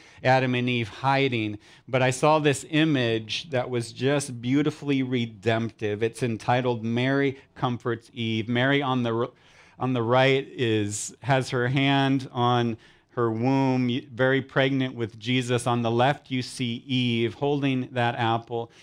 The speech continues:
in shame. You see the serpent wrapped around her leg. And what is Mary doing? She's stepping on that serpent.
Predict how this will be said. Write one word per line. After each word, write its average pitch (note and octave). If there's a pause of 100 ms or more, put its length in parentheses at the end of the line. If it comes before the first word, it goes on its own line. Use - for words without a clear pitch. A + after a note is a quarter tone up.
(180)
in D3+
shame. A#2+ (280)
You B2+
see C#3
the B2+
serpent B2+
wrapped B2
around B2
her A#2+
leg. A2+ (1120)
And A2
what C3+
is C#3+
Mary A#2
doing? G#2 (1400)
She's -
stepping C#3+
on A#2+
that A2
serpent. -